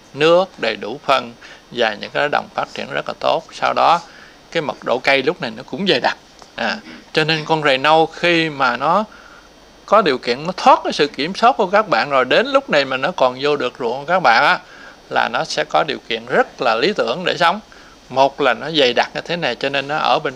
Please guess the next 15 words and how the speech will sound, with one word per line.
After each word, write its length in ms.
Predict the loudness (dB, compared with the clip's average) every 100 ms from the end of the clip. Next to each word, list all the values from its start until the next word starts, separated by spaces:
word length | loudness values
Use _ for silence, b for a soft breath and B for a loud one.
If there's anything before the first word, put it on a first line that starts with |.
| 2
trong 300 | 2 2 -8
chúng 120 | -12
ta 200 | -2 -2
rất 160 | 0 -8
khó 200 | -2 -2 -2
phát 160 | -6
hiện. 140 | -6 -8 -12 -20 B B B -10
Chúng 100 | -10
ta 160 | -2 -2
phun 340 | 2 2 2
nó 100 | -2
cũng 200 | -2 -4
khó 220 | 4 2
phun 260 | 4 -2 0
nữa, 180 | -2